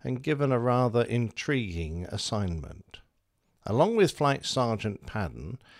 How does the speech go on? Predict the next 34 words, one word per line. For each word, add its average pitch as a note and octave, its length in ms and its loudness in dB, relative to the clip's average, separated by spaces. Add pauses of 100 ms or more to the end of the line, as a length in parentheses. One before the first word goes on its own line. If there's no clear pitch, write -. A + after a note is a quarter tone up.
(120)
he B2 200 -2
was E3 180 2
told C#3+ 320 2
to - 120 -12
take E3 300 2
a E3+ 80 2
couple C#3+ 380 -2
of A#2 100 0
Spitfires G2+ 840 -4
down A#2 400 -2
to A#2 260 -4
R A#2 300 2
A A2+ 60 4
F A2+ 180 0
Kai A#2 400 0
Tak - 580 -8
in C3 180 -2
Hong A2+ 340 0
Kong. C#2 460 -4 (680)
There - 140 -8
was - 180 -8
no D3 220 4
explanation A#2 840 2
of G2+ 140 0
his F#2+ 200 0
duties. F#2 760 -4 (500)
It G#3+ 60 -4
was F#3 180 2
all F3 220 4
a D3 40 4
bit B2+ 340 0
cloak A#2+ 440 0
and A2+ 240 -4
dagger. B2 540 -6